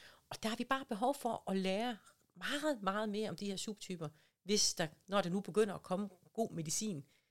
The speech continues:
hvor vi skal bestemme, hvem det er. Og der vil vi som land faktisk, øh,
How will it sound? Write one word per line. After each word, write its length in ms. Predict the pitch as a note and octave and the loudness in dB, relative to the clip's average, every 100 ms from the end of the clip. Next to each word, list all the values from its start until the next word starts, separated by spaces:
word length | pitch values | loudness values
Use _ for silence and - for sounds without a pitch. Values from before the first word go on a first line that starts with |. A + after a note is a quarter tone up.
| _ | _
hvor 100 | - | -6
vi 80 | E3 | -2
skal 160 | E3+ - | -2 -2
bestemme, 260 | - G3+ | -4 -4
hvem 140 | F#3 E3+ | -6 -10
det 100 | D3 | -10
er. 140 | D#3+ D3+ _ - - | -12 -16 _ -20 -10
Og 120 | - | -4
der 60 | F#3 | 0
vil 140 | C#4+ | 2
vi 60 | C4 | 2
som 180 | D4 A3 | 2 2
land 240 | F3+ A#3+ - | 4 2 0
faktisk, 580 | - - - F3 - - E3 | -10 -10 -6 -4 -4 -8 -8
øh, 280 | E3 D3 | -6 -6